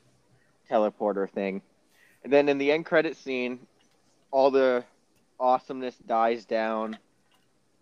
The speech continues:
Um, he contacts the main character and his girlfriend to go with them to the sanctuary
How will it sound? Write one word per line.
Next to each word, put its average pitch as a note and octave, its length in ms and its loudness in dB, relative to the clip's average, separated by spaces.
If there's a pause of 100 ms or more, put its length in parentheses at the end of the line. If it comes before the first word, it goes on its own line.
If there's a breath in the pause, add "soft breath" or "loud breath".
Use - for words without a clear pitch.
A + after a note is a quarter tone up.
(140)
Um, A2 440 0 (840)
he C#3+ 680 -8
contacts D3+ 800 -2
the B2 60 -14
main A#2 220 -6
character A2+ 680 -4 (140)
and G#2 420 -6 (840)
his G#2 200 -10
girlfriend G#2+ 680 -4 (1120)
to B2+ 260 -6 (120)
go C#3+ 200 4
with D3 240 -2
them A#2 360 0 (120)
to G#2 540 -2 (1300)
the A2 60 -20
sanctuary G2+ 960 -4